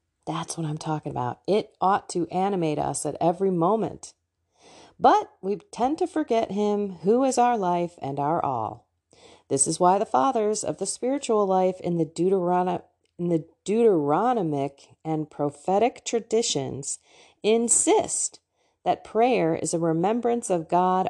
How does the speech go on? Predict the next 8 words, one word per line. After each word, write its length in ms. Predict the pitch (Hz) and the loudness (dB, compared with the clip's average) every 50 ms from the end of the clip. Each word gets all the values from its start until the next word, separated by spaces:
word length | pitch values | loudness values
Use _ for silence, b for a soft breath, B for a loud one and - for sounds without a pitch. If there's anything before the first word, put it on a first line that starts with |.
| - - | -4 -4
often 580 | 202 226 247 277 285 - 262 254 247 247 254 - | -4 -2 -2 -4 -4 -4 -2 -2 -2 -2 -4 -2
awakened 640 | - 190 185 170 175 214 254 247 - 262 254 247 226 | 0 0 0 2 2 2 2 0 -2 -4 -4 -4 -2
by 180 | - 165 156 156 | 0 0 0 2
the 100 | 151 151 | 0 0
memory 420 | 156 165 180 196 208 214 208 214 | 0 0 0 0 0 0 0 0
of 140 | 214 208 208 | -2 -2 -4
the 80 | - 202 | -8 -10
heart. 520 | 175 - - 165 151 135 - - - - | -10 -6 -4 -4 -4 -4 -8 -14 -20 -20